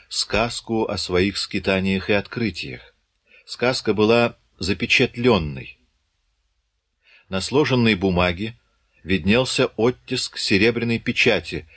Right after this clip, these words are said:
с изображением орла, поймавшего соболя. Тогда Семён Ремезов,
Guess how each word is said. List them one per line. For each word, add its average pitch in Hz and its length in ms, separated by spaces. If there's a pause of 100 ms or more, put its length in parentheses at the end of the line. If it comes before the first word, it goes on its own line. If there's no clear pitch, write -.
(140)
с - 100
изображением 95 880
орла, 95 560
поймавшего 82 800
соболя. - 640 (1160)
Тогда 98 340
Семён 160 360
Ремезов, 160 600